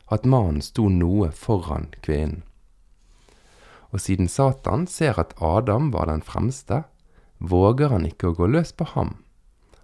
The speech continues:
Han frykter at det vil bli et forgjeves forsøk. For min del tror jeg at dersom han hadde prøvd å friste Adam først, hadde Adam gått av med seieren.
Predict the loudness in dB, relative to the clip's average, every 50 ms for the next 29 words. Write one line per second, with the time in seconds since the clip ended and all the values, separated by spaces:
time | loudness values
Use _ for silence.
0 | _ -4 -4 -4 -2 -2 -4 -4 -4 -8 -10 -4 -2 0 0 0 0 0 0 0
1 | 0 0 0 -2 -2 -2 -2 -2 -6 -10 _ _ _ _ _ -20 -16 -4 -2 -2
2 | 0 2 2 2 2 0 -2 -4 -6 -8 -10 -10 -8 -6 -6 -6 -6 -8 -14 -20
3 | -20 -20 _ -20 _ _ _ _ _ _ -20 _ _ -20 -20 -20 -20 -20 _ _
4 | _ -4 0 2 4 4 4 4 2 2 0 0 -2 -4 -8 -12 -12 -2 0 2
5 | 4 4 4 2 2 0 -2 -2 -2 -4 -4 -4 -6 -4 -4 -2 -2 -2 -4 -6
6 | -6 -4 -2 0 0 0 0 0 -2 -4 -4 -4 -6 -6 -6 -8 -12 -12 -10 -6
7 | -4 -2 -2 -2 0 -2 -2 -2 -4 -2 -2 -2 -2 -2 -8 -18 -20 _ -20 -20
8 | _ _ _ -20 -20 -20 -20 _ _ -2 0 0 0 -2 -2 -2 2 2 2 2
9 | 2 2 2 2 0 0 -2 -2 -4 -4 -2 0 0 0 0 0 -4 -6 -8 -8
10 | -8 -6 -6 -6 -4 -2 -2 -2 -2 -4 -6 -6 -8 -12